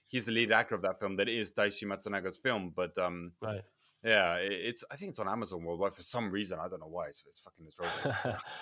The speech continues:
Speaker 2: So what's this one about? Egoist?
Speaker 1: So, so Matsunaga Daishi came from a documentary background, and many years ago he made a film called Pupuru, which is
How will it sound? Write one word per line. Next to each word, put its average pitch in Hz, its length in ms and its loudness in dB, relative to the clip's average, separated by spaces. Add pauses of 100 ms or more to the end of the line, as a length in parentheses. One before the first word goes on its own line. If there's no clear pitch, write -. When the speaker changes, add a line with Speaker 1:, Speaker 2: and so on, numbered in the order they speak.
(760)
Speaker 2:
So - 160 -2
what's 147 160 0
this - 140 -2
one 120 120 2
about? 104 320 0
Egoist? 107 560 -2 (320)
Speaker 1:
So, 143 160 4
so 156 180 2
Matsunaga 196 480 2
Daishi 196 340 2
came 156 220 0
from 147 160 -2
a 120 60 -2
documentary 151 560 0
background, 92 560 2
and 104 100 -2
many 156 200 2
years 147 260 2
ago 123 320 2
he 127 180 -4
made 123 180 2
a 117 40 -2
film 117 180 -4
called - 240 -8
Pupuru, 117 600 0 (420)
which 113 260 -2
is 117 300 0